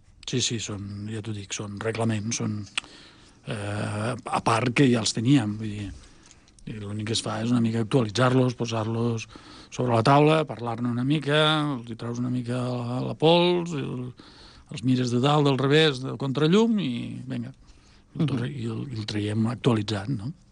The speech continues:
Speaker 2: Anem a un altre punt, que era la modificació de, del Pla General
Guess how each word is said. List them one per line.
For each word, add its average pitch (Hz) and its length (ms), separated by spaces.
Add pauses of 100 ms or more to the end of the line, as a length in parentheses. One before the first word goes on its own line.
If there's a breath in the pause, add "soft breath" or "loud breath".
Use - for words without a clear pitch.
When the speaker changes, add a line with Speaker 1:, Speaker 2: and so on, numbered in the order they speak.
(1040 loud breath)
Speaker 2:
Anem 190 120
a - 20
un 202 40
altre 185 200
punt, 226 280
que 190 140
era 175 160
la 165 280
modificació 165 720
de, 147 520 (460 loud breath)
del 156 300
Pla 156 520
General 160 500